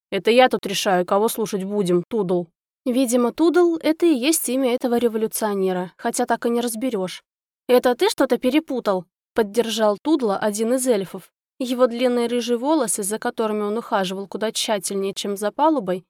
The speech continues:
сейчас напоминали скорее использованную мочалку, и в этом, судя по его лицу, виновата исключительно я. «Думаешь, ты капитан?» Реус промолчал. Капитаном у нас считался Перри, но Реус был капитаном капитана,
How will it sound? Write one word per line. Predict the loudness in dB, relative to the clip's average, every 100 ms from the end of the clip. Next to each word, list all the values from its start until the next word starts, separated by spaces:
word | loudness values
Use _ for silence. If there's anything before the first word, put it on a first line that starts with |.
| _ -10
сейчас | -6 0 0 2
напоминали | -4 -4 -4 -2 -2
скорее | -4 -4 -4 -2
использованную | -4 -4 -4 -4 -4 -4 -2
мочалку, | -2 -4 0 0 0 -6 -8 _ _
и | -6
в | 0
этом, | 0 4 2
судя | 2 -2 -4
по | -4
его | -2 -2
лицу, | -2 -4 -4 -6 -6
виновата | -4 -2 0 0 0
исключительно | -4 -6 -6 -6 -8 -6 -6
я. | -6 -6 -8 -10 _ _ _ _
«Думаешь, | 0 4 4 4
ты | 0
капитан?» | 0 -2 0 0 -2 -4 _ _ _ -4
Реус | 2 4 4
промолчал. | 2 0 2 -2 -2 -4 -4 -8 _ _ -6
Капитаном | -2 -2 2 6 6 6
у |
нас | 2 0
считался | -2 -2 -2 0 -2
Перри, | -2 0 0 -2 -8 _ _ -2
но | 4 4
Реус | 6 4 4
был | 2 0 0 -4 _
капитаном | -2 0 2 4 6 4
капитана, | 0 -6 -4 -2 -2 -4